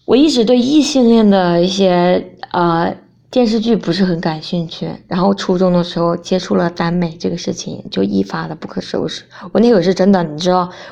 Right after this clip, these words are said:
我是那，那批会说出异性恋只是为了繁殖，同性才是真爱的人，而且那个同性还专门指男同性恋，不是女同性恋那种。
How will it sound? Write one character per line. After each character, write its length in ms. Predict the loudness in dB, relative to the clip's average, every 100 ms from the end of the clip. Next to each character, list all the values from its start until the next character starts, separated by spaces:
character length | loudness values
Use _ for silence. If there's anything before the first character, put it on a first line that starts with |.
| -2
我 120 | 0
是 120 | 2 4
那， 340 | 4 2 -2
那 140 | 0 0
批 240 | 2 0
会 160 | 0 2
说 160 | 2
出 380 | 2 0 0 -6 -20 -20 -20 _ _ _ _
异 120 | 0
性 220 | 0 2 2
恋 140 | 2
只 80 | 0
是 100 | 2
为 80 | 2
了 100 | 2
繁 380 | -2 -2 -2
殖， 180 | -2 -2
同 300 | -4 -4 -4
性 160 | 0 0
才 160 | 0
是 100 | -2
真 220 | 0 0 0
爱 140 | 0
的 80 | 0
人， 100 | -2
而 60 | -2
且 140 | 0
那 60 | 0
个 80 | 0
同 260 | -2 -4
性 220 | 0 0
还 100 | 0
专 300 | -2 0 2
门 120 | 2 0
指 180 | -2
男 220 | -2 -4 -4
同 200 | -4 -2
性 180 | 0
恋， 240 | 2 0 0
不 100 | 0
是 80 | 2
女 160 | 2
同 220 | 0 -4
性 140 | -2 0
恋 200 | 0 0
那 160 | -2
种。 240 | -2 -4